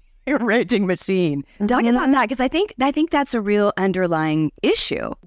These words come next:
Speaker 2: That is a great question, Betty. And I actually,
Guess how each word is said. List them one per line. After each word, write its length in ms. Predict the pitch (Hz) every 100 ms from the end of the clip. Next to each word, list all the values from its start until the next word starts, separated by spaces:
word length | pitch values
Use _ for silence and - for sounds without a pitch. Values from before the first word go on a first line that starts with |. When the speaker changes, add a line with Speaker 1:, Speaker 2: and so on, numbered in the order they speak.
| -
Speaker 2:
That 260 | 196 202 277
is 180 | 214 175
a 120 | 165
great 880 | - 156 135 151 151 147 147 - -
question, 800 | - 151 - 175 160 147 147 147
Betty. 340 | 160 151 147
And 240 | - 160 -
I 300 | 170 170 180
actually, 720 | - 165 - - 165 160 135